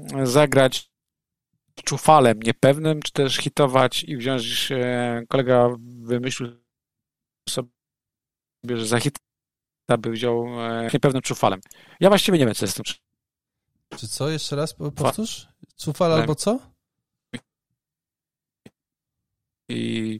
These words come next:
Speaker 1: i z tą pozycją. Wtedy kolega weźmie Gueya, obrońcę Crystal Palace.
Speaker 2: <sighs>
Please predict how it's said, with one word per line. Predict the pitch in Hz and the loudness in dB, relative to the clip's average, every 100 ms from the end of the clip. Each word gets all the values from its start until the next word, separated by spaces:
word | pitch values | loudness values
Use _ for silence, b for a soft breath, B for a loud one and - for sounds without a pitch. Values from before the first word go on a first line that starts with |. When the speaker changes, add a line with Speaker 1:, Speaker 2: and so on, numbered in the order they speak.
| B B B B | B B B B
Speaker 1:
i | 123 | -2
z | |
tą | 131 | -2
pozycją. | 117 110 104 107 104 b b b b b _ _ _ _ _ - | -2 -4 -4 -8 -10 b b b b b _ _ _ _ _ -6
Wtedy | - 135 131 117 120 - | 0 4 4 2 -10 0
kolega | 135 127 117 | 2 4 2
weźmie | 117 120 113 113 113 - | 2 0 -2 -2 -4 -8
Gueya, | 117 123 123 95 - _ - | -2 4 4 4 -2 _ -14
obrońcę | 113 127 123 123 | -4 -4 -2 -2
Crystal | 120 - 107 | -4 -2 -2
Palace. | - 113 - - - _ _ _ _ _ _ _ _ b b b _ | 0 -2 -2 -6 -8 _ _ _ _ _ _ _ _ b b b _
Speaker 2:
<sighs> | 135 | -4